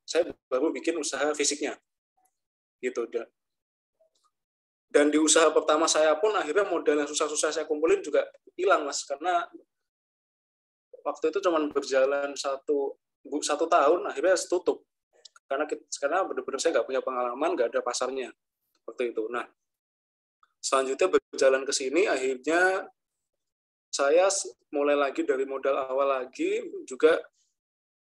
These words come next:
dimulai startingnya dari kemarin kita dapat juga salah satu support pemerintah sih, yang menurut saya perlu kita apresiasi juga itu di kredit usaha rakyat itu ya, di kur. Karena itu buat kita dari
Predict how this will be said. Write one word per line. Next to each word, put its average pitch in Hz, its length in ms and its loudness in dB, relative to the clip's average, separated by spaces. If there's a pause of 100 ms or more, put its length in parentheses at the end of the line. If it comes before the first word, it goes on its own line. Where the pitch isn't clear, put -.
(180)
dimulai 135 400 0
startingnya 147 560 0
dari 143 240 2
kemarin 156 640 2 (320)
kita 165 320 0
dapat 127 400 0 (720)
juga - 260 2
salah 135 160 2
satu 135 240 -2
support 147 320 -2
pemerintah 147 380 0
sih, 127 260 -4
yang 127 160 -4
menurut 131 160 -8
saya 151 160 0
perlu 131 160 -2
kita 131 240 -4
apresiasi 127 480 -2
juga 127 300 0
itu 151 240 -2
di 160 340 0 (560)
kredit 135 320 0
usaha 127 240 -2
rakyat 135 320 2
itu 135 160 -4
ya, 120 80 -4 (140)
di 123 180 -14
kur. 139 320 0 (800)
Karena 135 240 -2
itu 151 240 0
buat 123 160 -2
kita 165 400 0
dari 127 300 -2